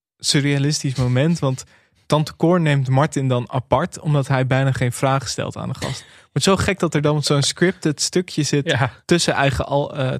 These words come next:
Speaker 1: tussen eigenlijk al het geïmproviseerde.
Speaker 2: Ja, maar dat, dat, dat is, zeg maar, waarom ik dit programma niet helemaal begrijp ook of zo. Het was inderdaad een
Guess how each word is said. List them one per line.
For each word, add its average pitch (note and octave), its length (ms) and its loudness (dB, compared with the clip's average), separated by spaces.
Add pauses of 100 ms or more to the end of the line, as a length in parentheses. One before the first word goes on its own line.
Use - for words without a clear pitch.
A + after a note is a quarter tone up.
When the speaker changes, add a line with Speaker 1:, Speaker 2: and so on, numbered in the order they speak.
Speaker 1:
tussen C#3+ 220 -2
eigenlijk - 320 -8
al C#3+ 100 0
het C#3 140 -2
geïmproviseerde. C3+ 1040 -4
Speaker 2:
Ja, C#3+ 220 4
maar D3+ 140 4
dat, E3 180 0
dat, D3 320 0
dat F3 200 2
is, F3+ 160 0
zeg F3 160 -2
maar, D#3 180 2
waarom D#3 220 2
ik D3+ 80 -4
dit D3+ 120 -2
programma D3+ 320 0
niet D#3 220 2
helemaal D3+ 340 2
begrijp D3 460 0
ook F#3+ 260 -4
of G3+ 80 -16
zo. G3 280 0
Het F3+ 120 -4
was D#3 160 -4
inderdaad D#3+ 380 2
een D#3 60 -4